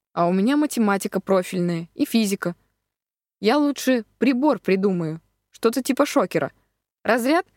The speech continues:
и человек как новенький. Кстати, знаете, что раньше вытрезвители назывались приютами для опьяневших? А ещё дедушка говорил, что в советское время не было бомжей. Совсем. Представляете?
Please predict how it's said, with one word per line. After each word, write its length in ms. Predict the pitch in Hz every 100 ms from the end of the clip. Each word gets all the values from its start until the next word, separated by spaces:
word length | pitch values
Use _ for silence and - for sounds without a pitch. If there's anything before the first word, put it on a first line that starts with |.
| _ _ _
и 100 | -
человек 360 | - 185 240 -
как 200 | 160 -
новенький. 560 | 185 220 226 226 - 208 _ _ _ _ _
Кстати, 340 | - - 196 214
знаете, 440 | 208 285 370 233
что 260 | - 202 190
раньше 480 | 277 370 - 165 - _ _ -
вытрезвители 680 | 208 202 208 202 311 254 233
назывались 760 | 220 208 214 247 254 226 - _
приютами 640 | - 262 240 247 - 202
для 220 | 185 185 185
опьяневших? 760 | - 226 226 185 - 190 - _ _ _ -
А 100 | 180
ещё 320 | 190 - 254
дедушка 460 | 226 220 240 - 214
говорил, 440 | 202 196 240 277 - _ _
что 300 | - - 214
в 40 |
советское 520 | - 214 226 220 220 196
время 320 | 202 294 226
не 160 | 196
было 180 | 254 254
бомжей. 560 | 190 175 170 175 180 180 _ -
Совсем. 640 | - 247 - - 247 165 - _ _ _
Представляете? 840 | 185 185 - 202 214 359 349 -